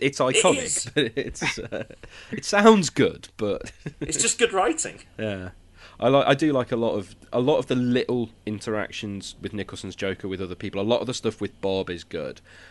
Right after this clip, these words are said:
Speaker 1: uh, and I really like, it's quite, it's actually when he's Jack rather than the Joker. But when Alicia comes up to him and goes, "You look really nice," and he just turns around and gives her this withering look and goes, "I didn't ask."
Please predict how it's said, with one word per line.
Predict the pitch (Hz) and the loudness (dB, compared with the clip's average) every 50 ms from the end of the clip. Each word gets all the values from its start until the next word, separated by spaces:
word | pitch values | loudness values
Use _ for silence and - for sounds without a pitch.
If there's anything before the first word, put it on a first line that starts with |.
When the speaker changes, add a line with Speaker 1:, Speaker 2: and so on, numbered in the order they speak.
| - _ - | -20 _ -8
Speaker 1:
uh, | 92 98 95 95 92 - - | -4 -2 -2 -2 -2 -2 -2
and | 107 110 | -2 0
I | 110 | 0
really | 110 113 127 139 165 165 | 0 0 0 0 0 2
like, | 156 139 123 113 - | 2 2 2 0 -2
it's | - - | -8 -10
quite, | - - 156 - 139 | 0 0 2 2 2
it's | 135 120 - | 0 0 0
actually | 139 135 - - 131 | 0 0 0 -2 -4
when | 123 127 113 | -4 -2 -4
he's | 113 104 95 | -4 -6 -6
Jack | - - 107 110 113 110 - 117 | -2 0 2 2 2 -2 -4 -4
rather | 113 110 104 101 101 | -2 -2 -2 -4 -6
than | 95 98 95 | -8 -10 -10
the | 90 | -10
Joker. | - - 101 101 101 - - 110 107 | -6 -4 -4 -2 -4 -4 -4 -6 -6
But | 101 - 104 - - | -4 -6 -8 -6 -6
when | 98 98 95 98 | -6 -6 -4 -4
Alicia | 98 101 104 101 - - 101 | -4 -4 -4 -4 -4 -8 -8
comes | - 110 95 92 101 | -8 -8 -8 -8 -8
up | - - | -10 -8
to | - 95 | -12 -12
him | 90 | -12
and | 92 87 | -8 -8
goes, | 98 92 85 - | -8 -8 -6 -6
"You | 107 107 | -6 -6
look | 101 - | -6 -4
really | 98 101 95 92 | -4 -4 -4 -2
nice," | 95 98 98 98 92 87 - - | -2 -2 -2 -2 -4 -6 -8 -12
and | 92 | -12
he | 87 | -12
just | 95 - - | -12 -12 -8
turns | - 98 92 90 | -8 -8 -6 -4
around | 98 95 92 92 | -6 -6 -6 -6
and | 90 82 - _ | -10 -14 -16 _
gives | - 104 95 - | -6 -6 -4 -4
her | 107 98 | -6 -6
this | 98 - - | -6 -8 -8
withering | 98 107 101 90 95 98 95 92 | -4 -4 -4 -4 -4 -6 -8 -6
look | 95 101 98 - | -6 -6 -6 -6
and | 104 92 | -10 -8
goes, | 90 92 87 82 - - - - _ _ _ _ | -6 -6 -6 -8 -10 -16 -20 -20 _ _ _ _
"I | 110 117 107 | 0 0 0
didn't | - 87 85 92 98 | -2 -4 -8 -6 -6
ask." | 104 110 107 92 85 85 82 - - - - | -4 -4 -6 -6 -8 -10 -12 -14 -16 -16 -12